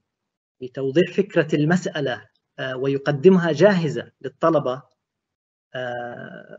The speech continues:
والذين بدورهم يقومون بعد ذلك بحل المسألة أو بإجراء الحسابات المناسبة، آم، يعني في خلال زياراتي، آه، المتكررة لبعض الصفوف عندما كش-، كنت مشرفا،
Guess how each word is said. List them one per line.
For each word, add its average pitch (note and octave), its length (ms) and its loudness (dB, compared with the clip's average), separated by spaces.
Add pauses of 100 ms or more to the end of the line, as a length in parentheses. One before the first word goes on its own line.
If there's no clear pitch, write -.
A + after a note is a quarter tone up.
(140)
والذين D#3 580 4
بدورهم E3 540 6
يقومون D3+ 720 0
بعد C3+ 280 -2
ذلك D#3+ 460 2
بحل E3 500 0
المسألة D#3 720 0 (120)
أو C3 100 -14
بإجراء C#3+ 480 2
الحسابات E3 600 0
المناسبة، D3 720 -2 (1080)
آم، B2+ 540 -6 (720)
يعني C3 260 -2
في D3+ 140 0
خلال E3 440 6
زياراتي، D3 880 2 (180)
آه، B2+ 460 -10
المتكررة D3+ 720 4
لبعض C#3+ 360 6
الصفوف D#3 760 -2
عندما B2 340 -6
كش-، D3+ 240 -6 (120)
كنت D3+ 240 2
مشرفا، D3+ 720 2